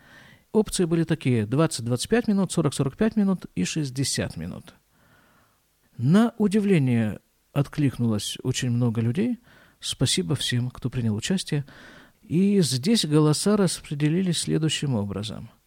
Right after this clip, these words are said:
За двадцать — двадцать пять минут и за опцию сорок — сорок пять минут высказалось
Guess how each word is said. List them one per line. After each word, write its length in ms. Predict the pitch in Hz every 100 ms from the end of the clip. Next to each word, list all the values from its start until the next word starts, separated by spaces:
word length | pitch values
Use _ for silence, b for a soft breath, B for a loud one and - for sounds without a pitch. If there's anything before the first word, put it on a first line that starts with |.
| b b b
За 300 | 135 131 233
двадцать — 460 | 175 143 202 - 147
двадцать 260 | 127 127 -
пять 220 | 160 -
минут 340 | 151 143 135 -
и 180 | 226 240
за 540 | 156 175 185 175 139 b b _
опцию 480 | 165 180 - 143 123
сорок — 360 | - 175 127
сорок 260 | - 127 120
пять 220 | 220 226
минут 320 | 214 220 - B B B B B B -
высказалось 1200 | 139 170 190 254 - 233 220 220 214 226 208 -